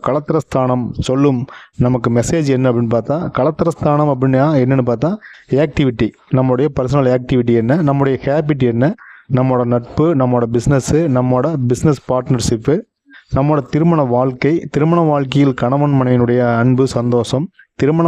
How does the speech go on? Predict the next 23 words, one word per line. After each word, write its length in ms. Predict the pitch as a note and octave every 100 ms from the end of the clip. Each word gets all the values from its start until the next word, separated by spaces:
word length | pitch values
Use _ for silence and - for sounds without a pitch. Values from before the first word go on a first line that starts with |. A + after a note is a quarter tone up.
| D#3
வாழ்க்கையினுடைய 560 | C#3+ C3+ C#3 C3 B2 A#2+ A2+
நன்மையை 340 | B2+ E3+ G3 F3
சொல்லக்கூடிய 560 | D3+ C#3+ B2+ B2+ B2 A#2+
இடம் 180 | C#3+ G3 - -
களத்திரஸ்தானம். 600 | B2+ A#2 A#2 - A2+ A2 - - - -
இதுல 180 | D3 E3+ F#3 G#3 - C3
நல்ல 260 | C3 E3 F#3+ E3+
கிரகங்கள் 420 | D#3+ D#3+ D3+ C#3+ C3
இருந்தாலும் 520 | C#3 C3+ B2+ C#3 G3 C3
அல்லது 220 | C3 E3 C3+
நல்ல 260 | C#3 F#3 E3+
கிரகங்களுடைய 520 | D#3 D3 C#3 C3 C#3+ C#3
சுப 260 | C#3 C#3 E3 C#3
பார்வை 260 | C#3 C3 B2+
இருந்தாலும் 400 | A#2 A#2+ A#2+ F3+ - - - -
நல்ல 160 | C3 E3 D#3
பலனை 260 | D3 C#3 C3
கொடுக்கும் 300 | B2+ A2+ A#2 A#2
இந்த 100 | A#2+
களத்திரஸ்தானம் 580 | B2+ C3 C#3+ - C3 B2+
அப்படிங்கிறது. 380 | A#2 A#2+ A2+ A2 - - - -
அதுவே 240 | B2+ E3+ F#3 D3
பாவ 180 | C#3